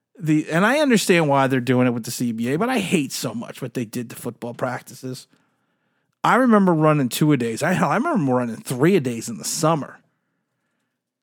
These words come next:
Your full pads, full contact, and now it's like if you breathe on someone, you, you're violating, you're violating the, the C B A agreement. I,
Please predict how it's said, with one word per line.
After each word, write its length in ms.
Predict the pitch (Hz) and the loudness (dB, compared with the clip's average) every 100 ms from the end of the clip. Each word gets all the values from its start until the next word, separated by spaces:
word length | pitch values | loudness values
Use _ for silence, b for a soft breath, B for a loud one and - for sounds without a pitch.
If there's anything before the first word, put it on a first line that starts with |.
| _ _ _ | _ _ _
Your 120 | 151 | -8
full 300 | 135 - 277 | 0 2 4
pads, 720 | 214 185 156 156 147 139 - _ _ _ _ _ _ _ | 4 2 4 2 0 -4 -10 _ _ _ _ _ _ _
full 240 | - 233 | 2 2
contact, 800 | 220 202 143 123 135 120 120 - - _ _ _ _ _ | 4 2 2 0 -2 -4 -8 -14 -20 _ _ _ _ _
and 160 | 170 175 | -2 2
now 320 | 180 220 254 | 4 4 2
it's 120 | 233 | 2
like 180 | 220 190 | 2 2
if 100 | 180 | 4
you 100 | 175 | 4
breathe 400 | 143 156 226 233 | 4 4 4 4
on 160 | 185 160 | 4 2
someone, 720 | - 160 151 151 147 143 147 151 | 2 2 4 4 2 0 -4 -4
you, 80 | 151 | 0
you're 180 | 147 | 2
violating, 680 | 143 151 160 151 143 143 139 | 4 4 4 2 2 2 0
you're 140 | 151 147 | 0 2
violating 640 | 151 220 220 208 190 160 | 4 4 4 4 4 2
the, 120 | 143 | 0
the 260 | 131 127 127 | -2 -6 -6
C 180 | - 139 | -2 0
B 160 | 135 | 2
A 120 | 123 | 2
agreement. 500 | 113 117 113 113 - - _ _ _ _ _ _ _ _ _ _ _ _ _ _ _ _ - | 0 -2 -4 -6 -12 -20 _ _ _ _ _ _ _ _ _ _ _ _ _ _ _ _ -8
I, 140 | - | -6